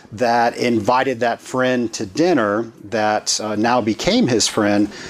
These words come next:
but he says that the show was the catalyst for that. So if I can bring people together, so we have a sense of community, we're all part of the Scaling Up Nation, we feel that we're doing a service as water treaters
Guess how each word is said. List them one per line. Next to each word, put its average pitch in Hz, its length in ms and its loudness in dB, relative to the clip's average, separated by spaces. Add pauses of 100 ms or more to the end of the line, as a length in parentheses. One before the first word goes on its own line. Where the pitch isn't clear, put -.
(200)
but 127 300 0 (220)
he - 100 -4
says 160 480 2
that 135 220 0 (240)
the 117 200 0
show 151 380 2
was 127 320 2
the 117 80 -2
catalyst 98 640 -4
for 85 140 -10
that. 73 320 -10 (400)
So 135 240 2
if 127 200 0
I 147 220 0
can 196 280 -2
bring 131 460 2
people 139 380 -2
together, 120 720 0 (260)
so 113 500 2
we 117 260 0
have 139 160 2
a 131 40 -2
sense 135 300 0
of - 140 -4
community, 120 520 2
we're 123 140 4
all 120 140 2
part 123 240 0
of 127 60 -2
the 120 60 -4
Scaling 120 440 0
Up 117 100 0
Nation, 123 640 2 (380)
we 110 100 4
feel 131 400 2
that 123 220 2
we're 113 240 0
doing 127 800 2
a 110 300 2
service 135 800 2
as 113 420 2
water 120 340 2
treaters 139 640 2